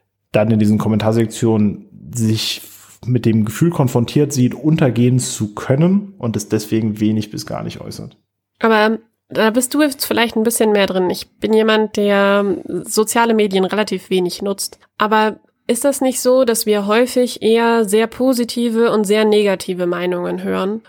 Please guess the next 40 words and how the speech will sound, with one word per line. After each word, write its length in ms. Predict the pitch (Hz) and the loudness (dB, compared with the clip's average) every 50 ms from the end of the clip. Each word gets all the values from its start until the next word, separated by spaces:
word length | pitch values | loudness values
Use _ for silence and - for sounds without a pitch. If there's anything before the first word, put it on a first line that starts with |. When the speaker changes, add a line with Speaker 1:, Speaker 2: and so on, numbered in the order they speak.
| _ _ - | _ _ -2
Speaker 2:
Und 340 | - 214 208 214 214 202 - | 0 2 2 2 0 0 2
jemand, 440 | 208 226 233 240 233 233 226 226 | 2 2 4 4 2 2 0 2
der 260 | 220 208 214 208 208 202 | 2 2 4 4 2 0
vielleicht 460 | - - 202 208 214 214 208 - - | -2 -2 0 0 0 0 0 -2 -2
eine 540 | 196 196 196 196 190 196 196 190 185 185 - - - _ _ _ - - - - - _ _ _ - | 0 2 2 2 2 2 2 2 0 0 -2 -6 -16 _ _ _ -20 -20 -20 -20 -20 _ _ _ -2
durchschnittliche 440 | - 247 262 262 254 233 226 226 226 | 0 2 2 4 2 2 4 2 4
Meinung 240 | 220 208 202 202 208 | 4 4 2 2 2
hat 120 | 208 196 | 0 0
oder 160 | 196 185 190 185 | 0 0 0 0
sich 180 | 190 196 185 | 0 -2 0
einfach 280 | 190 202 202 - 208 - | 0 -2 0 -2 -4 -4
denkt, 220 | - 190 190 196 | -2 -2 -2 -2
so, 80 | - 185 | -2 -2
„Ja, 180 | 185 196 202 | 0 0 0
das 160 | 202 226 - - | 0 0 -4 -4
ist 140 | 214 - | -4 -2
ganz 200 | - 202 190 190 | 0 0 -2 -2
okay“, 440 | 190 180 - - 277 262 233 247 262 262 _ _ _ _ _ _ _ _ _ _ _ _ - | -4 -6 -2 0 2 4 4 2 0 -2 _ _ _ _ _ _ _ _ _ _ _ _ -2
das 200 | - 226 220 - | -2 0 2 2
nicht 220 | 233 233 226 - - | 2 2 0 2 0
äußern 340 | 190 185 - 190 185 185 | 0 0 0 -2 -4 -2
wird. 180 | 180 185 185 - | -2 -4 -4 -2
Also 200 | - 196 202 202 | -2 -2 -2 0
sehen 240 | 190 196 214 233 226 | 0 2 2 2 2
wir 80 | 226 | 2
das 180 | 220 214 208 - | 2 2 0 2
nicht 160 | 220 220 214 | 0 0 0
vielleicht 340 | - 208 208 202 208 - - | -2 -2 -2 -2 -2 -2 -4
auch 120 | - 208 | -2 0
in 120 | 214 214 208 | 0 0 0
Kundenbewertungen, 960 | - - 262 277 233 226 208 190 180 180 180 185 185 - 196 190 190 185 185 | 0 0 0 0 2 0 -2 -2 0 0 0 0 -2 -2 -4 -2 -2 -2 -2
dass 180 | 185 190 185 - | -2 -2 -4 -2
eigentlich 340 | - 196 202 214 208 208 - | -2 0 0 0 0 -2 -2
fast 300 | - 226 220 220 - - | -2 -2 -2 -2 0 0
niemand 340 | 247 262 262 247 240 233 - | 2 2 2 2 0 -2 -2
zu 80 | - | 0
einem 160 | 202 214 214 | 2 2 0
Produkt 400 | 202 - - 202 220 240 240 - | 0 0 -2 0 0 -2 -2 -6
schreibt, 380 | - - 226 220 214 220 220 - _ _ _ _ _ - | -8 -2 0 0 0 0 -2 -4 _ _ _ _ _ -2
„Ja, 280 | - 302 262 220 214 196 | 0 2 2 2 0 -4